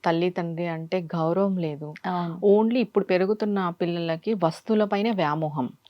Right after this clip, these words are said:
Speaker 2: కరెక్ట్.
Speaker 1: టీవీ, మొబైల్, వాళ్ళు ఆడుకునే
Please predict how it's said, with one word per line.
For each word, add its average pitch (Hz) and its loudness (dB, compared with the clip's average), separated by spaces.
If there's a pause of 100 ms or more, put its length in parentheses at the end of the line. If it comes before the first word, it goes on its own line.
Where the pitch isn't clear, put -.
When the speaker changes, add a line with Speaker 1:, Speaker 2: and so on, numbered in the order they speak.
Speaker 2:
కరెక్ట్. 165 -6 (100)
Speaker 1:
టీవీ, 160 2 (200)
మొబైల్, 151 2 (420)
వాళ్ళు 156 4
ఆడుకునే 156 0